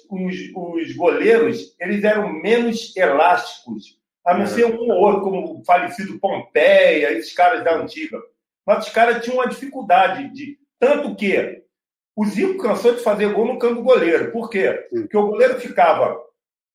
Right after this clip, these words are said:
Speaker 1: no meio do gol, falando assim, "Se eu não sair antes, se ele meter por cima da, da barreira, eu vou, eu não vou pegar. Eu tenho que sair antes." E aí, meu amigo, nessa dúvida, o cara dava um passo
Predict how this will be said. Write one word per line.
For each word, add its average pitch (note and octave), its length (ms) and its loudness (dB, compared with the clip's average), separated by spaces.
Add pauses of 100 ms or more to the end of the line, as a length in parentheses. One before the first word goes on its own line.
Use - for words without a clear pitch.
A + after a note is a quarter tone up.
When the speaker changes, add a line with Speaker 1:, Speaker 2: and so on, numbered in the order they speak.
(280)
Speaker 1:
no F#3 160 -6
meio F#3+ 240 0
do E3 100 -4
gol, G#3+ 200 4
falando F#3 240 2
assim, - 300 -10 (320)
"Se - 160 -4
eu A3+ 160 8
não C#4 160 4
sair G#3 380 2
antes, - 580 -2 (520)
se - 160 -6
ele A3+ 120 0
meter A3 340 0
por - 80 -8
cima G#3 260 0
da, F#3 240 0
da F#3+ 200 0
barreira, F#3 580 2
eu A3+ 200 4
vou, A3+ 340 0
eu G3+ 100 0
não B3 140 -2
vou G#3+ 180 0
pegar. C3 500 -2 (480)
Eu G3 120 -4
tenho A#3 160 -6
que - 60 -12
sair B3+ 280 -2
antes." D#3 540 -4 (440)
E - 80 -2
aí, A#3 280 2
meu A#3+ 100 -2
amigo, D#3 260 -6
nessa G3+ 320 2
dúvida, G#3 340 -6
o - 60 -10
cara G#3+ 220 -2
dava G#3+ 220 0
um - 180 -4
passo G3 360 4